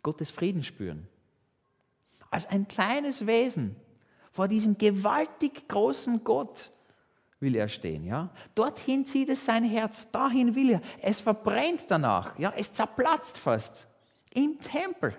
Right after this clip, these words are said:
da ist es möglich. Da ist es möglich. Und deshalb ist er wertvoll.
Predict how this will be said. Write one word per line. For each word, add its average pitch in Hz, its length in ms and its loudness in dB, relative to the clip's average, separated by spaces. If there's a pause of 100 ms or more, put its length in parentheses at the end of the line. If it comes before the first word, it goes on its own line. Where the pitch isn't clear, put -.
(840)
da 185 200 -6
ist 233 200 -6
es 208 140 -4
möglich. 190 480 -4 (840)
Da 240 200 -8
ist 254 120 -6
es 220 140 -10
möglich. 220 400 -6 (300)
Und 139 180 -2 (160)
deshalb 131 520 4
ist 143 140 -4
er 175 120 2
wertvoll. 123 540 0